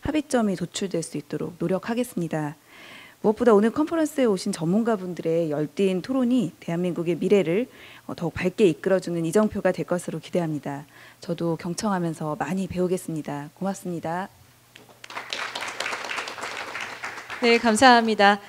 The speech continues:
Speaker 2: 그러면 말씀해주신 것처럼 오늘 굉장히 많은 전문가분들께서 각자의 전문 분야에 대해서 저희와 공유를 해주실 예정인데요. 오늘 행사는 기조연설, 발제, 토론을 통해 포스트 코로나 시대의 네트워크 정책에 대해 논의할 예정입니다.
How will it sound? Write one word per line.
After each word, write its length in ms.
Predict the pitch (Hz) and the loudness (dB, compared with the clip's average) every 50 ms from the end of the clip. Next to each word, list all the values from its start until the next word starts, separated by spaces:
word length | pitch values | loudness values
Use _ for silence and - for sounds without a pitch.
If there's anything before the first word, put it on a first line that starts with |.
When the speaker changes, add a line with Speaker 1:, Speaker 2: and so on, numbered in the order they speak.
| - - - - - - | -20 -20 -20 -20 -8 -2
Speaker 2:
그러면 480 | - 240 233 233 247 247 247 240 214 | 2 2 4 6 8 8 8 8 6
말씀해주신 600 | 190 170 196 - - 330 330 302 311 302 - 269 254 | 4 4 4 4 2 2 2 4 4 4 6 6 6
것처럼 400 | 262 254 - 262 240 247 240 202 | 6 4 4 4 4 6 6 6
오늘 180 | 185 190 202 | 4 4 2
굉장히 320 | 196 208 180 190 202 202 190 | 2 0 2 2 2 2 2
많은 200 | 165 165 175 180 | 0 0 -2 -2
전문가분들께서 1160 | - 202 190 220 247 247 240 233 208 208 202 185 190 180 - 180 180 180 - 247 240 208 185 | -2 -2 0 2 2 2 2 2 0 -2 -4 -2 -2 -2 -2 -2 -2 0 2 4 4 4 2
각자의 420 | - 190 185 175 - - 208 208 | 0 -4 -8 -6 -4 -4 -4 -4
전문 320 | - - 185 208 254 285 262 | -4 -4 -2 0 0 0 0
분야에 360 | 220 214 208 202 202 196 185 | -2 -2 0 0 0 0 -2
대해서 340 | 190 185 180 180 180 202 185 | -2 -2 -4 -4 -4 -4 -6
저희와 300 | - 175 151 160 165 160 | -4 -4 -4 -2 -4 -4
공유를 480 | - 208 208 214 208 202 196 196 202 | -4 -4 -2 -2 -2 -2 -2 -2 -2
해주실 600 | 220 285 277 285 269 - - 190 - 220 208 202 | 0 2 2 0 0 -2 -6 -4 -2 -2 -2 0
예정인데요. 640 | 165 151 160 - 208 208 190 185 165 175 190 240 254 220 - - - - - - - - - _ _ _ - | 0 -2 0 0 0 0 0 -2 0 2 4 4 4 2 0 -8 -18 -20 -20 -20 -20 -20 -20 _ _ _ 4
오늘 200 | - 247 277 339 | 6 8 8 8
행사는 440 | 359 349 339 339 339 311 311 339 339 | 6 4 4 4 6 6 6 6 4
기조연설, 840 | 330 - 254 247 233 302 311 302 294 269 254 247 254 220 233 254 285 | 4 4 2 2 4 4 4 6 6 6 6 6 6 6 6 4 4
발제, 640 | 277 - 196 175 180 196 - - - 233 254 294 294 294 | 2 -2 -4 -2 -2 -2 -4 -2 2 4 4 4 4 2
토론을 600 | - 370 370 370 359 349 330 330 311 311 302 - | 2 2 4 4 4 6 6 6 6 4 2 2
통해 360 | 247 220 202 240 269 247 247 | 2 4 6 6 6 6 6
포스트 360 | - 370 392 392 - - 370 | 6 4 4 4 2 -2 0
코로나 320 | - 349 330 311 294 294 | 2 4 4 4 4 2
시대의 320 | 285 - - 233 214 214 220 | 0 0 0 2 2 2 4
네트워크 640 | 190 175 180 - 302 302 285 285 285 - 269 269 254 | 2 0 0 2 2 4 4 2 2 0 0 0 0
정책에 500 | 240 196 180 185 - - 254 226 220 202 | 0 -2 -2 -2 0 2 2 2 2 2
대해 240 | 202 175 180 190 | 0 0 0 0
논의할 400 | 180 202 208 202 196 190 185 175 | 0 0 -2 0 0 0 0 2
예정입니다. 720 | 165 170 175 214 202 190 180 175 165 160 170 185 185 160 | 2 2 2 2 2 0 0 -2 0 4 6 8 8 8